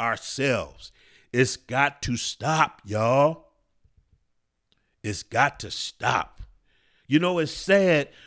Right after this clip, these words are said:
when you youngsters out here don't even think about reaching forty, forty-five, and fifty. You know, back in my day, we was too busy trying to hang out and have a good time.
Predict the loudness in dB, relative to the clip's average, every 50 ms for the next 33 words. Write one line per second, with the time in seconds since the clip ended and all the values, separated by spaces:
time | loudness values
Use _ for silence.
0 | _ _ -6 -4 -4 -4 -2 -4 -4 -2 0 2 2 2 0 -2 -4 -4 -4 -4
1 | -2 -2 -2 -2 -2 -4 -4 -4 -2 -2 -2 -2 -4 _ _ -20 _ -10 -2 0
2 | 2 2 2 2 0 0 -2 -6 -10 -8 -4 -2 -2 -2 -2 -4 -4 0 0 0
3 | 0 0 -4 -10 -20 _ _ _ _ _ _ _ _ _ _ _ _ _ _ _
4 | -20 -20 -20 -20 -14 0 6 6 6 6 4 -2 -4 -6 -12 -16 -6 2 2 2
5 | 4 2 -2 -6 -14 -20 -20 -20 _ _ _ -20 _ _ _ _ _ -12 -4 0
6 | 0 2 2 0 -2 -6 -8 -6 -2 0 0 0 0 -2 -4 -8 -12 -18 _ -20
7 | -20 -20 _ _ _ -2 0 0 0 -2 -8 -18 -18 -18 -18 _ _ _ _ _
8 | _ _ _ _ _ _ _ _ _ _ _ _ _ _ _ _ -2 -2 0 4
9 | 4 2 4 4 2 2 2 2 0 -2 -2 -2 -4 -2 -2 2 4 4 6 6
10 | 4 2 0 -6 _ _ _ _ _ _ _ _ _ _ _ _ _ 6 10 12
11 | 12 12 12 10 4 4 -2 -6 -4 -4 2 4 4 4 4 0 -8 -8 -6 -4
12 | 0 0 0 0 -2 -4 -2 0 0 0 0 0 0 0 0 0 -2 -6 -8 -8
13 | -6 -4 -2 -2 -2 -2 -4 -6 -6 0 4 4 4 4 2 -6 -20 -16 -12 -8
14 | -8 -6 -6 -6 -8 -10